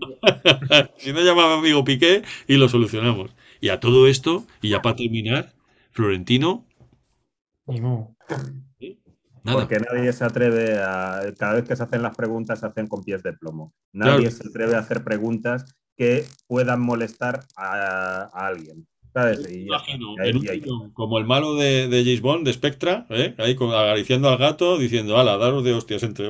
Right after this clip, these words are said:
Speaker 1: entre todos, que yo estoy aquí tan ricamente. Me hacéis el caldo gordo todos", ¿eh? Pero es que es así, ¿eh? Es así. No hace falta,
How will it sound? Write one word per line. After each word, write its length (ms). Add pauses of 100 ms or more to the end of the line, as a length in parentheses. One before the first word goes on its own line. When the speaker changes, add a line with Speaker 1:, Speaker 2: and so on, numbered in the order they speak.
(140)
Speaker 1:
entre 300
todos, 280
que 80
yo 60
estoy 160
aquí 380 (400)
tan 160
ricamente. 340
Me 160
hacéis 260
el 120
caldo 260
gordo 320
todos", 520
¿eh? 280
Pero 140
es 60
que 60
es 60
así, 340
¿eh? 140 (440)
Es 140
así. 100
No 100
hace 160
falta, 420